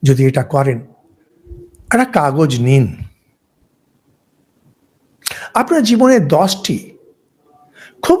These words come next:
সুন্দর ঘটনা, যেটাকে মনে করলে আপনার মনে আনন্দ হয়, হাসি পেয়ে যায়, লিখুন। এক, এক ছোট্ট বাক্যে কি কটি শব্দে, এক, দুই, তিন, চার,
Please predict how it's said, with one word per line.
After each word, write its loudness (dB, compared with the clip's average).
সুন্দর 4
ঘটনা, 0
যেটাকে 4
মনে 2
করলে 2
আপনার 0
মনে 2
আনন্দ 2
হয়, 0
হাসি -2
পেয়ে 2
যায়, -2
লিখুন। 2
এক, -2
এক -8
ছোট্ট 0
বাক্যে -2
কি -4
কটি 0
শব্দে, -4
এক, 0
দুই, 0
তিন, 2
চার, 0